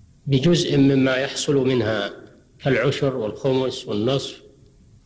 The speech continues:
ما أشبه ذلك. هذه تسمى المساقات.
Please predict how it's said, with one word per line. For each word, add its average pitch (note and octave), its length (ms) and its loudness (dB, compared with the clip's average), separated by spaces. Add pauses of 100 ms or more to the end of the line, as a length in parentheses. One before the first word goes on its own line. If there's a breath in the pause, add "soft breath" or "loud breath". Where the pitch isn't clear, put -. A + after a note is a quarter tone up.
(200)
ما B2+ 200 0
أشبه C3 340 0
ذلك. A2 520 -4 (2750)
هذه C#3+ 260 2
تسمى D3 380 2
المساقات. B2+ 720 -2